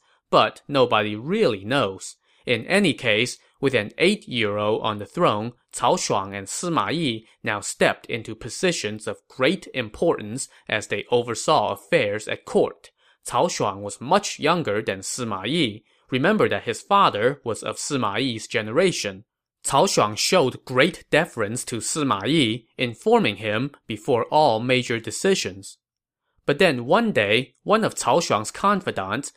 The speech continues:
a man named He Yan, told him, "Hey,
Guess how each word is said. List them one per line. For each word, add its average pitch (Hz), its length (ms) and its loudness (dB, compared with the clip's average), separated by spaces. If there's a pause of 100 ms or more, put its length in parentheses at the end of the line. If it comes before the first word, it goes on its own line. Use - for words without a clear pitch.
(160)
a 107 140 -2
man 117 400 2
named 101 260 -6 (100)
He 113 180 0
Yan, 131 420 0 (220)
told 123 260 0
him, 98 220 -4 (300)
"Hey, 170 420 2